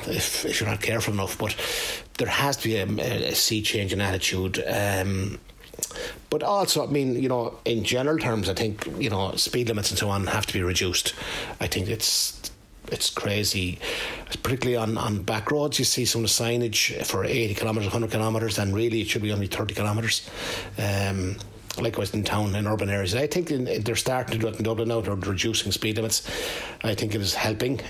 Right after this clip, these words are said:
um, but, uh, there, there, there's this lack of connect between drivers and, and understanding of the danger of being too close to a cyclist. Like,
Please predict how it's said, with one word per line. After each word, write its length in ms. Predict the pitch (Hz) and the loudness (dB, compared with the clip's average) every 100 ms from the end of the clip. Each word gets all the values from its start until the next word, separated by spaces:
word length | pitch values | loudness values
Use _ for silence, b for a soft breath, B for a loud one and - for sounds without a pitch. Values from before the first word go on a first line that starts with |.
| - | -2
um, 400 | 110 104 98 95 95 | 0 2 2 0 0
but, 360 | 98 - - B B B B B - | -2 0 -2 B B B B B -4
uh, 640 | 113 101 98 95 95 101 82 - - - | -2 0 2 2 0 0 -4 -8 -10 0
there, 420 | 120 113 73 110 | 2 2 0 -2
there, 240 | - 120 | 0 0
there's 300 | 117 - 110 - | -2 -2 0 2
this 300 | 156 - 135 | 4 4 2
lack 320 | 135 131 127 | 2 0 -2
of 160 | 104 | -2
connect 600 | - 117 120 123 - - | 0 0 2 0 -2 0
between 880 | 120 - - 107 104 98 92 67 - | -2 0 0 2 2 0 -2 -4 -4
drivers 640 | - 110 113 95 90 87 - - | 0 2 2 2 2 4 2 0
and, 420 | 117 92 95 - | 0 0 0 -2
and 280 | 107 104 95 | -2 -2 0
understanding 800 | 110 107 - 117 110 101 90 87 B B B B | 0 0 0 2 2 2 0 -2 B B B B
of 520 | 104 101 90 - - - - - | 0 0 0 -2 -4 -10 -18 -8
the 60 | - | -2
danger 540 | 107 123 123 110 104 | 0 2 2 2 0
of 220 | 107 101 - | 0 -4 -2
being 200 | 113 101 | 0 0
too 200 | - 123 | 0 -2
close 240 | - 101 | 0 0
to 80 | 113 | 0
a 20 | |
cyclist. 520 | - 95 90 - - - - B B B B B B B B | 0 0 0 -2 -2 -10 -6 B B B B B B B B
Like, 340 | 107 104 - | -2 -2 -2